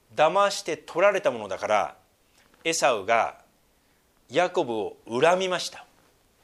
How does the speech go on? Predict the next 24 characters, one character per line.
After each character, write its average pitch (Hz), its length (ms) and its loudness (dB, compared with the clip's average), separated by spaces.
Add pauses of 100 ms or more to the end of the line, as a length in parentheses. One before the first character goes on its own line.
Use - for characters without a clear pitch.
(1000)
で、 180 80 0
そ - 340 -2
の 302 420 2 (500)
恨 277 380 4
む 262 260 -2
思 190 300 -2
い 170 180 -4
が、 156 500 2 (180)
な 196 220 2
ん 185 120 -6
と 165 220 0
そ - 160 -4
の 135 80 -2
子 - 300 0 (180)
孫 262 320 -2
に 180 140 -2
も 165 500 2 (500)
皆 170 640 2 (480)
広 208 400 4
が 214 80 6
っ 208 140 -6
て 190 120 0
っ - 20 -2
て、 147 640 2